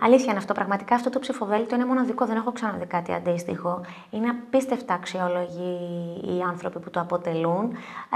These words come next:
Ε, πολυσυλλεκτικό όσον αφορά την ιδεολογία.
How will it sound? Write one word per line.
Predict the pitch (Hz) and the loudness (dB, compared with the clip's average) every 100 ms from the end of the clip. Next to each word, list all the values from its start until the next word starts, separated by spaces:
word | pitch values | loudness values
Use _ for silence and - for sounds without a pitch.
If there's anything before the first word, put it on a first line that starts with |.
| 208 214 | 4 4
Ε, | 202 202 196 - - | 4 0 -6 -4 8
πολυσυλλεκτικό | 220 214 208 202 185 185 - - 214 | 8 8 4 0 -2 -2 -6 0 2
όσον | 208 208 196 | 2 2 -4
αφορά | 185 185 180 190 | 0 2 4 4
την | 196 | 0
ιδεολογία. | 190 190 180 175 185 226 | 2 4 4 2 4 4